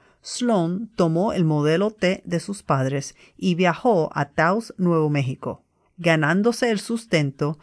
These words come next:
intercambiando servicios de pintura por letreros por sus necesidades. Al presenciar una tormenta que azotaba el paisaje,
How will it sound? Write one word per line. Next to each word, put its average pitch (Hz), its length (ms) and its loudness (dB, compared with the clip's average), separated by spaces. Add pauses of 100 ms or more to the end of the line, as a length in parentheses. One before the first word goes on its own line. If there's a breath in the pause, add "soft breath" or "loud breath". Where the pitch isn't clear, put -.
(140 soft breath)
intercambiando 160 880 0
servicios 160 640 -2
de 240 140 2
pintura 151 640 0
por 160 180 2
letreros 151 580 0
por - 160 -2
sus 151 260 -6
necesidades. 135 960 -4 (600)
Al 170 180 0
presenciar 165 760 0
una 202 260 2
tormenta 151 580 2
que 156 100 -4
azotaba 151 520 0
el 175 80 -2
paisaje, 156 640 -4